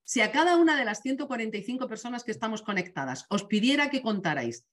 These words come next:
el cuento de Caperucita Roja, todos lo contaríamos bien. Pero si yo cogiera el libro, probablemente casi nadie, probablemente ninguno, coincidiera palabra con palabra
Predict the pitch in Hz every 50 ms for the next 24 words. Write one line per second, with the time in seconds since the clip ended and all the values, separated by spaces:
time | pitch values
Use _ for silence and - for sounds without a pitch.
0 | _ _ _ 208 220 208 202 214 - 262 277 294 285 294 277 262 247 226 185 196
1 | 185 180 175 175 185 - - 151 170 190 247 277 - - 175 170 269 269 _ _
2 | _ _ _ _ _ _ _ _ _ _ _ _ _ 320 330 330 370 403 392 -
3 | _ _ _ _ - 208 208 185 190 180 170 190 185 196 214 208 196 180 175 -
4 | 160 165 156 135 120 110 - _ _ _ _ _ _ _ _ - _ 233 220 208
5 | 214 - 226 226 294 311 339 - - 330 311 294 269 240 220 202 196 196 202 226
6 | 294 349 - _ - 214 226 233 247 254 254 269 285 294 294 294 277 - - 220
7 | 220 - - 202 202 220 254 311 320 311 339 349 349 _ _ - 226 240 247 254
8 | 254 247 233 240 226 214 202 202 202 208 233 302 339 349 381 392 392 _ _ _
9 | _ _ 226 220 226 220 214 - 220 220 247 269 - 311 294 - 220 214 226 233
10 | 240 247 247 254 233 220 - 220 202 190 185 196 220 269 339 -